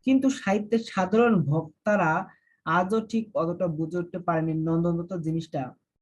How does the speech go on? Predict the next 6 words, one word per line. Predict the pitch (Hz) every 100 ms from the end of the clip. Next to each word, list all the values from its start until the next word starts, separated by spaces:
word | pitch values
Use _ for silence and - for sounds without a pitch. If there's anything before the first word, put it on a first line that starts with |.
| _ _ _ _ _ _ _ _
সাহিত্যে | - 165 165 175
কিভাবে | 180 175 175
প্রবেশ | 156 156 143 139
করে | - 127 117 _ _ _ _ _ _ -
এবং | 208 226 -
কতটা | 190 190 262 262 180 175 226